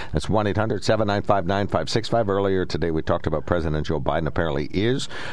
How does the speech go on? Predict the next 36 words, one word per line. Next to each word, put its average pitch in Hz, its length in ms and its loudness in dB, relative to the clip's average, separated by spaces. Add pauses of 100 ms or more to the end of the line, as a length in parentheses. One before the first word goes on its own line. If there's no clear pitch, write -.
(100)
on 73 200 0
March 101 420 0
twenty-fifth, 131 560 0
so - 140 -2
that 80 280 0
is 76 180 -2
a 69 60 -2
Thursday. 113 560 2 (240)
Is 95 80 4
that 143 100 4
gonna 123 140 0
be 107 180 2
in 101 80 2
the 82 240 0
evening 143 420 0
so - 160 -2
that 82 120 0
we 90 100 2
can 78 140 0
watch 87 320 0
it 82 80 0
on 78 140 0
T 85 160 0
V, 101 220 0
like 71 200 -2
five, 95 340 2
six, - 300 -2
seven 92 280 2
P 87 200 2
M? 98 160 2
Do 85 80 2
we 73 80 0
have 80 160 0
a 78 60 0
time 90 360 0
yet? - 500 -2